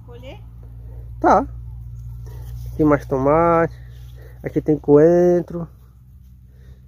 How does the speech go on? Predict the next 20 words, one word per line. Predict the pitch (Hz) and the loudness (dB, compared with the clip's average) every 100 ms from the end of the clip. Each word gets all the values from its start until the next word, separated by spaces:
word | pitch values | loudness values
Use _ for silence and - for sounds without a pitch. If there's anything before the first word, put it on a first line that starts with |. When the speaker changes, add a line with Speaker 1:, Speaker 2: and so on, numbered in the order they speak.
| - - | -20 -14
Speaker 2:
Viu? | 135 156 175 | -10 -10 -8
Coentro | - 147 147 160 | -2 0 0 -6
não | 151 | -4
tá | 156 143 | -4 -2
cem | 156 | -2
por | 143 | -2
cento | - 147 151 | -2 -2 0
não, | 151 | -2
mas | 160 165 160 - - - - - | 0 -2 -6 -16 -20 -20 -20 -10
a | |
gente | 135 131 - | -6 -6 -8
tem | - 143 | 0 4
um | 139 | 4
pouco. | 127 - 156 165 160 - - | 2 2 4 4 2 -4 -18
Speaker 1:
Hum. | 160 165 170 175 180 - - - - - - - - - - - - - - - - - - - - - - - - - - - - 180 | -18 -16 -16 -18 -18 -18 -20 -20 -20 -20 -20 -20 -20 -18 -18 -18 -16 -16 -18 -20 -20 -20 -18 -16 -16 -16 -16 -16 -16 -16 -16 -14 -14 -12
Aí | 180 | -10
quero | 185 | -10
dizer | 180 180 175 | -10 -10 -10
pra | 185 | -10
vocês | 180 180 - 208 208 | -10 -10 -10 -8 -8